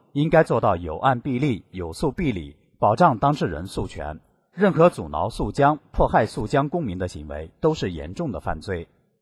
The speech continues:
可是近日在江苏连云港却发生警察迫害诉江民众的犯罪事件。据明慧网报道，六月十三号早上九点左右，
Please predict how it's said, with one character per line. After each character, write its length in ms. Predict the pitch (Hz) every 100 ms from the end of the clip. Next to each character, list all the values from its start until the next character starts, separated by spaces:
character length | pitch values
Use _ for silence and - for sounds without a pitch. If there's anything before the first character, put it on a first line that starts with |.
| _
可 140 | 131
是 140 | 117 147
近 180 | 175 156
日 200 | 135 120
在 180 | 139
江 220 | 131 160 160
苏 140 | 151
连 180 | 123 131
云 160 | 131
港 260 | 117 78 69 _
却 220 | - 117
发 160 | 151 147
生 180 | 165
警 180 | - 82
察 200 | 76 98
迫 180 | - 151
害 200 | 156 107
诉 180 | - 120
江 160 | 135 143
民 180 | 90
众 220 | 98 170 92
的 160 | 76
犯 180 | - 104
罪 140 | 87
事 160 | 85 92
件。 280 | 104 95 - _ _ _ _ -
据 200 | 147 117
明 160 | 123
慧 140 | 151 139
网 160 | 82
报 140 | 95 92
道， 260 | 78 73 _ _ _
六 160 | 156 160
月 100 | 123
十 160 | 123 127
三 180 | 160
号 160 | 160 131
早 180 | - 80
上 180 | 110 101
九 160 | 104
点 160 | 123 95
左 160 | 71
右， 240 | 82 95